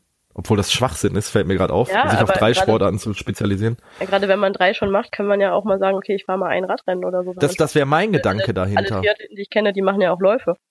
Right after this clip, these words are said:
Speaker 2: Also
Speaker 1: Ja.
Speaker 2: starten ja
Speaker 1: Äh,
Speaker 2: auch
Speaker 1: ma-
Speaker 2: bei Zehnern oder Halbmarathons oder Marathons oder was weiß ich.
Speaker 1: Aber, ähm, kann man sich zum Beispiel als, als Triathlet, als Schwimmer irgendwo sportlich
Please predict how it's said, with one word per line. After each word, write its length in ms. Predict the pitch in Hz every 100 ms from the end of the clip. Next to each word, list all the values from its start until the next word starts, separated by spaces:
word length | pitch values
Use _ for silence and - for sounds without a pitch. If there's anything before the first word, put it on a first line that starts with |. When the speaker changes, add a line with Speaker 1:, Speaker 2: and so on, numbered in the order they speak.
| -
Speaker 2:
Also 280 | 170 175
Speaker 1:
Ja. 180 | 170 113 - - - -
Speaker 2:
starten 160 | 190 139
ja 40 |
Speaker 1:
Äh, 20 | -
Speaker 2:
auch 60 | 139
Speaker 1:
ma- 100 | 170
Speaker 2:
bei 160 | 180 185
Zehnern 300 | 202 202 185
oder 120 | 185
Halbmarathons 460 | 202 220 185 190
oder 100 | 185
Marathons 420 | 180 196 202 190 190
oder 220 | 190 190
was 100 | 190
weiß 140 | 196
ich. 120 | 214 - _
Speaker 1:
Aber, 380 | - 123 120 117
ähm, 300 | - 113 110
kann 160 | - 139
man 140 | 143
sich 200 | 127 131
zum 140 | - 127
Beispiel 320 | 120 - 123
als, 240 | 107 110
als 280 | - 104 -
Triathlet, 800 | - 127 143 151 160 165 175 - _ _ _ 104
als 180 | 107
Schwimmer 520 | - - 135 165 190 180
irgendwo 420 | - 147 160 139
sportlich 720 | 139 - 123 135 - 151 -